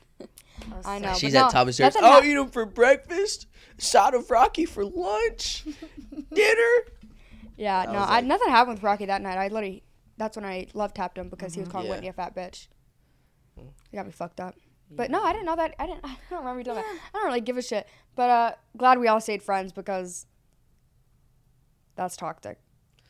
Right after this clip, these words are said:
Speaker 3: Yeah, it wa-, that
Speaker 2: <laughs>
Speaker 3: was, when me and you were, like, whatever,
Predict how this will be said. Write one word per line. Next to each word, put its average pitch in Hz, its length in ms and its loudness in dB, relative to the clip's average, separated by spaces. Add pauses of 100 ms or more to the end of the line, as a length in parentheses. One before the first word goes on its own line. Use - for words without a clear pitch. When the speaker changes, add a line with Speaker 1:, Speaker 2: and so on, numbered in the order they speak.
(180)
Speaker 3:
Yeah, 151 200 4
it 165 140 2
wa-, 135 160 0
that 147 240 2
Speaker 2:
<laughs> - 0 -
Speaker 3:
was, 131 300 -2 (480)
when 139 160 -6
me 190 180 0
and 180 100 -2
you 160 120 -4
were, 156 100 0
like, 123 320 -2 (320)
whatever, 123 640 -6